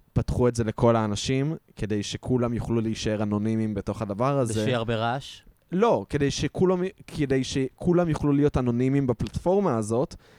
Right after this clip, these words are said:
Speaker 1: ואז גם האנשים החשובים, הם נשארים אנונימיים בתוך זה.
Speaker 2: מהמם. זה מה
Speaker 1: זה
Speaker 2: שאני מתכוון, אתה
Speaker 1: כן,
Speaker 2: מחביא
Speaker 1: כן,
Speaker 2: אותם בין
Speaker 1: בדיוק,
Speaker 2: כל האנשים
Speaker 1: בדיוק,
Speaker 2: האחרים.
Speaker 1: ב-, כן, כן, כן, אתה יוצר נויז ואתה, בדיוק,
Speaker 2: כן.
Speaker 1: ואתה מחביא אותם בתוך זה.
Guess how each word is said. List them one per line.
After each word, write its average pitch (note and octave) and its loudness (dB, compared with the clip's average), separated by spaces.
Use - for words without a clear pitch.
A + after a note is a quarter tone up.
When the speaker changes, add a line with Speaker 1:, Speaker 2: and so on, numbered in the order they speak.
Speaker 1:
ואז C3+ 0
גם D3+ 0
האנשים D3 -2
החשובים, C#3+ 0
הם B2 -4
נשארים C#3 -4
אנונימיים A#2 0
בתוך - -6
זה. F2 -10
Speaker 2:
מהמם. A#2+ -8
זה - -4
מה C#3+ -2
Speaker 1:
זה C#3 -4
Speaker 2:
שאני E3+ 2
מתכוון, G3 -4
אתה G#2+ -8
Speaker 1:
כן, G#2+ -4
Speaker 2:
מחביא E3 2
Speaker 1:
כן, E3+ 8
Speaker 2:
אותם D#3+ 4
בין D#3+ 4
Speaker 1:
בדיוק, C#3+ 4
Speaker 2:
כל D#3+ 0
האנשים D#3+ 2
Speaker 1:
בדיוק, F3+ 4
Speaker 2:
האחרים. D3 2
Speaker 1:
ב-, G2 0
כן, G#3 6
כן, F3+ 2
כן, C3 2
אתה B2 0
יוצר E3 2
נויז F#3+ 4
ואתה, C3+ 2
בדיוק, D3 0
Speaker 2:
כן. C3+ -4
Speaker 1:
ואתה C3 -4
מחביא C#3+ 2
אותם C3+ 2
בתוך A2+ 0
זה. F#2 -2